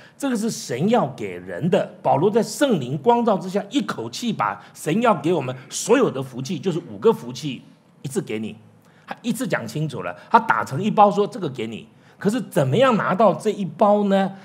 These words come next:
他是要信了基督，意思是透过基督，我们可以得到这个属灵的福气。所以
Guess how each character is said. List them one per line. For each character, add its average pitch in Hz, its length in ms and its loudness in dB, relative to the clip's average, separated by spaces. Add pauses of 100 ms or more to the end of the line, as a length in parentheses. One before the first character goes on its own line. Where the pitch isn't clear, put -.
(160)
他 220 200 4
是 220 220 -4
要 156 540 4 (500)
信 - 480 2
了 113 100 0
基 117 240 -8
督， 110 300 -8 (680)
意 262 160 6
思 139 120 -2
是 160 220 2 (140)
透 247 600 4
过 151 320 2
基 151 320 -6
督， 160 360 -2 (160)
我 131 180 2
们 208 220 4
可 - 160 0
以 190 180 2
得 104 220 -4
到 185 180 6
这 160 120 -2
个 151 100 -6
属 90 280 -12
灵 98 160 -6
的 180 120 0
福 98 200 -12
气。 107 300 -12 (400)
所 226 140 -2
以 175 160 -2